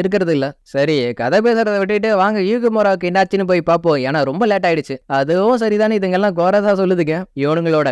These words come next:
ஹைடவுட் பக்கம் வந்து பார்த்தா, பைபிளை இன்னுமே இவனுங்களோட கஸ்டடியில மாட்டிக்கிட்டு தான் இருக்கிறான். தப்பிச்சு போலாம்னு நினைச்சாலும் எப்படிங்க தப்பிக்க முடியும், என்கிட்ட ஒண்ணுமே இல்லையே. அந்த இடத்துக்கு இவன் வரதை பார்த்துட்டு,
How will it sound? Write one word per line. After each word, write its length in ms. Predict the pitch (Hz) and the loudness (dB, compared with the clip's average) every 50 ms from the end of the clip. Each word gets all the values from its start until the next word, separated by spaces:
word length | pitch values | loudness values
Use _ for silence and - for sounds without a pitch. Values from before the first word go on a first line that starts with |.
| 113 | -2
ஹைடவுட் 360 | 127 139 170 196 233 233 214 196 196 | -2 0 0 2 2 0 0 0 0
பக்கம் 240 | 196 185 196 190 185 | 0 2 2 0 0
வந்து 160 | 190 196 180 185 | 0 0 2 2
பார்த்தா, 240 | 180 175 - 214 220 196 160 151 | 2 2 2 2 2 2 2 0
பைபிளை 340 | 151 175 208 220 247 233 214 175 160 175 | 0 0 0 0 0 0 0 0 -2 -2
இன்னுமே 240 | 208 226 233 247 247 240 | -2 0 0 0 0 0
இவனுங்களோட 400 | 220 220 220 202 196 185 180 175 170 160 | -2 -2 0 0 2 2 0 0 0 -2
கஸ்டடியில 420 | 147 - 208 208 196 196 214 226 196 170 | -4 -2 -2 -2 0 2 2 2 2 0
மாட்டிக்கிட்டு 360 | 170 214 233 233 220 202 196 208 | 0 0 0 -2 -2 -2 0 0
தான் 80 | 202 185 | 0 0
இருக்கிறான். 280 | 165 147 139 135 160 180 - _ - | 0 -2 -2 -2 -4 -6 -8 _ -6
தப்பிச்சு 280 | 135 160 208 208 226 214 214 | -4 -2 -2 -2 -2 0 0
போலாம்னு 260 | 220 220 233 254 247 | 0 0 0 0 -2
நினைச்சாலும் 380 | 233 233 - 233 240 247 240 220 | -2 -2 -2 -2 0 0 0 -2
எப்படிங்க 280 | 214 220 240 240 240 240 220 | -2 -2 -2 -2 -2 -2 -2
தப்பிக்க 240 | 214 208 208 214 214 214 | -2 -2 -2 -2 -2 -2
முடியும், 240 | 202 214 220 214 202 | -2 -2 -2 -2 -2
என்கிட்ட 220 | 196 202 214 233 214 180 180 | -2 -2 0 0 0 0 0
ஒண்ணுமே 280 | 214 247 262 262 262 262 247 | 0 0 0 0 0 0 0
இல்லையே. 340 | 233 226 214 214 233 247 233 196 147 131 131 _ - 139 160 | 0 0 0 0 0 0 0 0 0 -2 -4 _ -4 -2 -2
அந்த 160 | 190 220 254 247 233 | 0 0 0 0 0
இடத்துக்கு 340 | 226 226 214 233 233 254 254 240 | 0 -2 -2 -4 -4 -4 -2 -2
இவன் 160 | 220 202 185 175 | 0 0 2 2
வரதை 220 | 185 220 233 233 208 196 | 0 0 0 -2 0 0
பார்த்துட்டு, 320 | 196 185 180 190 185 220 | 0 0 -2 -2 -2 -2